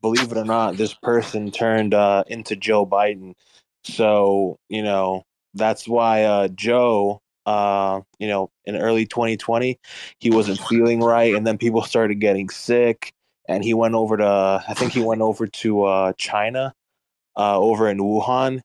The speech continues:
and, um, you know, that's how covid nineteen got started. So you can kind of blame me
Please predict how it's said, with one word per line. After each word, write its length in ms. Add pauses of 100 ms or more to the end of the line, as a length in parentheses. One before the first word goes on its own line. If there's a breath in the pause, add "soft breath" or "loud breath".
and, 440
um, 500 (720)
you 100
know, 160
that's 200
how 120
covid 380
nineteen 480
got 240
started. 520
So 440 (420 loud breath)
you 140
can 100
kind 260
of 140
blame 400
me 360